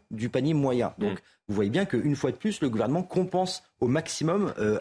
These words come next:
Speaker 1: accompagne les ménages et notamment les plus modestes. Donc, cette, cette allocation de rentrée scolaire, elle est plus que maintenue, elle est
Speaker 2: Je vais pas vous
Speaker 1: revalorisée.
Speaker 2: faire une liste à la Prévert de l'ensemble des coupes qui, euh, qui sont prévues dans, dans le budget deux mille vingt-quatre.
Speaker 1: Mmh.
Speaker 2: Mais bon,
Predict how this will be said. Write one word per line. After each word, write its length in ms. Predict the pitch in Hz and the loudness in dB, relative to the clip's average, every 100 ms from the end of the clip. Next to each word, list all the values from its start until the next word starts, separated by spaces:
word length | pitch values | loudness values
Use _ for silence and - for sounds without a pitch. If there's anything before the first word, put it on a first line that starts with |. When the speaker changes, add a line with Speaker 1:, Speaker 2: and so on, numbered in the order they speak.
| - | -2
Speaker 1:
accompagne 500 | 156 165 151 147 120 | -2 0 0 0 2
les 80 | 107 | 2
ménages 340 | 107 139 190 | 2 2 0
et 80 | 123 | 0
notamment 320 | 120 123 143 | 0 0 0
les 100 | 156 | 0
plus 140 | 120 123 | 0 0
modestes. 420 | 131 107 98 - - - _ | 0 0 -2 -8 -20 -20 _
Donc, 80 | - | -2
cette, 220 | 160 151 131 95 | 0 2 2 0
cette 220 | 101 147 127 | -2 -2 0
allocation 340 | 120 104 117 | 0 0 0
de 100 | 104 | 0
rentrée 280 | 95 95 95 | -2 -2 -4
scolaire, 320 | - 127 165 - - _ | 0 2 0 -4 -18 _
elle 120 | 107 107 | 0 2
est 80 | 110 | 0
plus 200 | - 117 | -2 -2
que 80 | |
maintenue, 300 | 113 127 - 214 | 0 0 0 -2
elle 120 | 101 113 | 0 0
est 60 | |
Speaker 2:
Je 20 | |
vais 20 | 110 | 0
pas 60 | |
vous 80 | 110 | 0
Speaker 1:
revalorisée. 500 | 175 139 127 107 107 | 0 2 2 2 2
Speaker 2:
faire 160 | 113 110 | 2 2
une 100 | 107 | 0
liste 220 | 117 - | -2 0
à 60 | |
la 100 | 95 | 0
Prévert 520 | 92 - 104 117 120 90 | 0 -2 0 2 0 0
de 120 | 92 | 0
l'ensemble 460 | 98 107 - 117 | 0 -2 -2 -2
des 100 | 101 | -2
coupes 300 | 95 - 127 - _ _ _ _ | -4 -2 -4 -4 _ _ _ _
qui, 200 | 95 92 | -2 0
euh, 200 | 85 85 | 0 -2
qui 160 | - | -6
sont 140 | - 92 | -8 -6
prévues 320 | - 104 110 | -2 -2 0
dans, 240 | 98 87 | -2 -2
dans 160 | 82 92 | -2 -2
le 80 | 90 | -2
budget 520 | 98 92 101 110 98 | -4 -4 0 2 0
deux 120 | 90 | 0
mille 160 | 90 82 | -2 -2
vingt-quatre. 440 | 87 87 143 143 - - - | -4 0 0 0 -6 -14 -4
Speaker 1:
Mmh. 140 | 101 123 _ _ _ - | -4 -4 _ _ _ -4
Speaker 2:
Mais 60 | |
bon, 200 | 92 117 | -2 -2